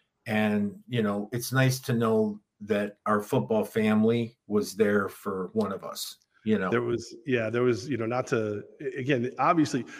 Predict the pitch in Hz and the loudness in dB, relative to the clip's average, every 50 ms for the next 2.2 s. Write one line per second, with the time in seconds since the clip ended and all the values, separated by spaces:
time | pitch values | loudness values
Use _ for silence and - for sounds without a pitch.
0 | - - 156 160 202 247 226 - 247 226 180 147 - 175 160 139 120 113 113 135 | -2 0 0 2 2 0 2 2 2 2 2 2 2 2 2 2 2 2 2 4
1 | 143 143 135 123 - - 143 135 123 120 120 127 113 110 107 110 107 117 110 110 | 4 2 0 -2 -4 -2 0 0 0 0 -2 -4 -2 -2 -2 0 -2 -2 -2 -4
2 | 110 107 101 95 | -6 -8 -10 -12